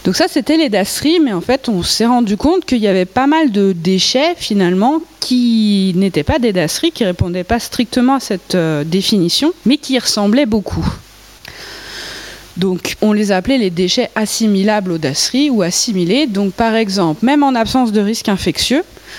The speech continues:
tout ce qui est matériel piquant ou coupant, donc on parlait tout à l'heure des aiguilles, euh, neuves,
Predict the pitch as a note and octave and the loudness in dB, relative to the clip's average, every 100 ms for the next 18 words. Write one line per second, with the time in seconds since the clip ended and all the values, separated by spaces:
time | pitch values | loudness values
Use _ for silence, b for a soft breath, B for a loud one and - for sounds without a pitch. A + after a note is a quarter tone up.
0 | B B B B - D#4 - C4+ A#3 B3+ | B B B B -2 -2 0 0 2 0
1 | B3+ C#4 C4+ B3+ B3 A#3 B3 - C#4+ B3+ | 2 0 2 0 -2 -2 -4 0 2 2
2 | G3+ F#3 D#3+ A#3+ F#4 C4+ G3 F#3 F3 E3+ | -2 -4 -2 0 2 0 0 -2 -2 0
3 | F#3 F#3 G3 - - F3+ F3+ G3 F3 E3+ | 0 0 -2 -4 -2 0 2 2 0 -2
4 | E3 E3 E3+ E3+ E3+ D3+ C#3 D#3 E3+ A#3+ | 0 0 0 0 0 0 2 2 4 2
5 | E4 A#3 | 2 -2